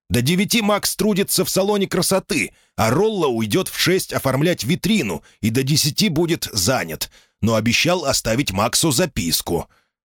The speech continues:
Том сердечно поблагодарил Эрика. Хотя пока четкого плана не сложилось, настроение у него поднялось. «Сегодня в три у меня еще одна встреча», — сказал Эрик. «Пойдешь со мной?» На этот раз Том отказался,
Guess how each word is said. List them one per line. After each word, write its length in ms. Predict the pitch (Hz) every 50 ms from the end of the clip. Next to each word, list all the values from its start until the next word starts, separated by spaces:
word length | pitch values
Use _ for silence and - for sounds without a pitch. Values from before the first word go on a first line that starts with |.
| _
Том 300 | - 90 92 95 95 87 -
сердечно 640 | - - - 107 101 73 82 104 98 - - 104 92
поблагодарил 720 | - 101 76 104 107 101 113 123 127 131 120 92 82 76 -
Эрика. 520 | - 95 85 80 78 78 - - 76 - - _ _ _ _ _ _
Хотя 280 | - - 190 - 151 156
пока 240 | - 151 - - 160
четкого 540 | - - - 170 165 - - 151 143 139
плана 320 | 139 - 123 147 143 143 143
не 140 | 139 135 123
сложилось, 720 | - - 139 139 123 85 85 101 123 139 143 - - - - _ _ _ -
настроение 640 | 113 - - - 101 104 92 90 107 113 117 117 110
у 80 | 101
него 360 | 95 92 82 87 101 98 82 - _
поднялось. 720 | - 98 85 85 95 98 90 80 71 71 67 - - - - _ _ _ _ _ _ _ _ _ _ _ _ _
«Сегодня 600 | - - - 90 90 95 120 147 151 135 139 151
в 80 | - -
три 380 | - 139 156 190 190 170 - - _
у 100 | - 123
меня 280 | 135 143 143 156 160
еще 420 | 156 151 160 156 - - 196 214 190
одна 220 | 160 113 101 98
встреча», — 640 | 92 - - - 143 139 143 - - - 80 - - _ _ _
сказал 440 | - - - 101 82 85 87 82 -
Эрик. 400 | - 95 90 78 76 - - - - _ _ _ _ _ _ _
«Пойдешь 460 | - 101 110 113 117 165 214 202 -
со 140 | - - 226
мной?» 380 | 135 120 101 87 78 71 - _ _ _ _ _ _ _ _ _ _ _ _
На 180 | - 82 90 110
этот 240 | 143 156 180 175 -
раз 240 | 170 165 156 -
Том 240 | - - 131 131 127 -
отказался, 840 | 110 104 - - 95 90 78 90 117 147 170 147 - - 156 135